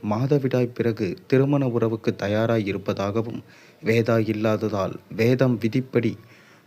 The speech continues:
உத்தங்கா அவரது இடத்தை பிடிக்க வேண்டும் என்றும் கூறினர்.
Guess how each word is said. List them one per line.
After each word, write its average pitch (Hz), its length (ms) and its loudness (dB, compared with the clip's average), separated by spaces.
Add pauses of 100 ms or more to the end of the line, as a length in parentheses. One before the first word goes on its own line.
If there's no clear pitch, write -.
உத்தங்கா 143 560 4
அவரது 113 460 2
இடத்தை 127 380 2
பிடிக்க 123 400 -2
வேண்டும் 107 440 0
என்றும் 95 380 -4
கூறினர். 87 500 -4